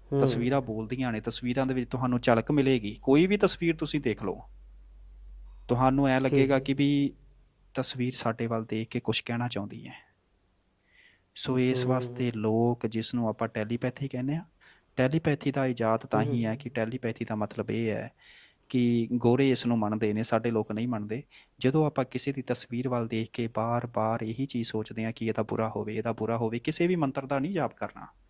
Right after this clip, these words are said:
Speaker 2: ਸਿਰਫ ਇਹੀ ਕਹਿਣਾ ਹੈ ਕਿ ਇਹਦਾ
Speaker 1: ਹੂੰ।
Speaker 2: ਬੁਰਾ ਹੋਵੇ, ਇਹਦਾ ਬੁਰਾ ਹੋਵੇ, ਇਹਦਾ ਬੁਰਾ ਹੋਵੇ, ਇਹਦਾ ਬੁਰਾ ਹੋਵੇ। ਇੱਕੋ ਚੀਜ਼ ਬਾਰ-ਬਾਰ ਸੋਚੀ ਜਾਣੀ ਹੈ, ਉਹ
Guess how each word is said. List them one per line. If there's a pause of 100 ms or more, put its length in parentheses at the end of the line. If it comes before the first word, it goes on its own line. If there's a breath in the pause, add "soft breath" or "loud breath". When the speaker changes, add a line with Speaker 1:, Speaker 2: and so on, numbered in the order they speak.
(420 soft breath)
Speaker 2:
ਸਿਰਫ
ਇਹੀ
ਕਹਿਣਾ
ਹੈ
ਕਿ
ਇਹਦਾ
Speaker 1:
ਹੂੰ।
Speaker 2:
ਬੁਰਾ
ਹੋਵੇ,
ਇਹਦਾ
ਬੁਰਾ
ਹੋਵੇ,
ਇਹਦਾ
ਬੁਰਾ
ਹੋਵੇ,
ਇਹਦਾ
ਬੁਰਾ
ਹੋਵੇ।
ਇੱਕੋ
ਚੀਜ਼
ਬਾਰ-ਬਾਰ
ਸੋਚੀ
ਜਾਣੀ
ਹੈ,
ਉਹ